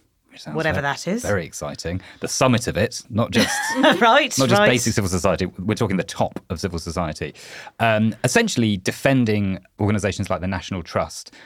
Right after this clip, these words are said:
Speaker 1: from the government, really, and saying that, uh, government attacks on places like that, uh, quote, "That's what happens when the politics of self-preservation prevail over commitment to service."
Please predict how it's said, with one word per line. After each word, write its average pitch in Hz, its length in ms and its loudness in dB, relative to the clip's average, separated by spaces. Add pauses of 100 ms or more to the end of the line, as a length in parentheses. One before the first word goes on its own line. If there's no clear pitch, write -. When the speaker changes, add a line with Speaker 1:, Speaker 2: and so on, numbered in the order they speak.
(140)
Speaker 1:
from 85 480 -2
the 107 80 -2
government, - 480 -2 (100)
really, 160 380 -8
and 90 160 -6
saying 90 460 -2
that, 87 200 -4 (380)
uh, 107 40 -4 (140)
government 107 280 0
attacks - 380 -6
on 85 380 -6 (200)
places 92 280 -4
like 87 160 -2
that, 87 220 -4 (280)
uh, 87 160 -4
quote, - 460 -2
"That's - 260 -4
what 98 160 -6
happens 101 300 -4
when 92 160 -2
the 87 60 -2
politics - 440 -2
of 101 80 -6
self-preservation 98 840 -2
prevail 92 400 0
over 90 160 -2
commitment - 400 -8
to 82 80 -16
service." 85 580 -2